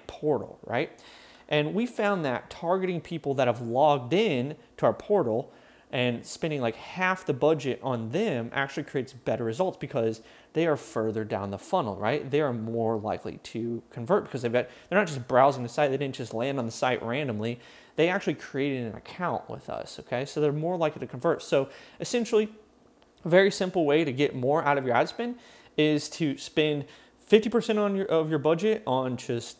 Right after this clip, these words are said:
you know, the everyone, the normal retargeting, and then take another fifty percent of the budget and, and, and put it towards people that are more likely to convert, okay? So that means you're spending half the money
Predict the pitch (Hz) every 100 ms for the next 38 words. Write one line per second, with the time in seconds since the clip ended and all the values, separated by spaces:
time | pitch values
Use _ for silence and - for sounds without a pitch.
0 | - 113 101 101 123 131 160 156 160 127
1 | 113 113 135 180 196 214 226 - 165 175
2 | 247 208 196 156 - 170 165 190 165 190
3 | 190 196 220 - - - - - 165 160
4 | 156 139 - 143 120 - 143 135 - 190
5 | 175 - 170 156 - 175 160 139 123 123
6 | 127 123 110 107 110 - 117 110 120 175
7 | - - - - 135 175 - - - _
8 | - 160 202 226 202 175 147 151 160 -
9 | 175 151 131 - - 185 226 - 180 165
10 | 139 113